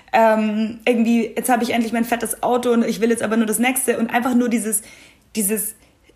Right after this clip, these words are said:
ja, Unbewusste dem nachleben, was das Außen mir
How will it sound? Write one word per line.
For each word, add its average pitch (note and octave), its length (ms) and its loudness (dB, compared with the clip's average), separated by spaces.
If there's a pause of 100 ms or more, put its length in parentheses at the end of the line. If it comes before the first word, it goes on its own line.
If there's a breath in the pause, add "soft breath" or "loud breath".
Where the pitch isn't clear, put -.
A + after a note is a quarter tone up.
(440)
ja, A3+ 300 2
Unbewusste C#4+ 800 2
dem B3 400 2
nachleben, B3+ 760 0
was A#3 280 0
das - 180 -4
Außen B3+ 400 0
mir A#3 220 4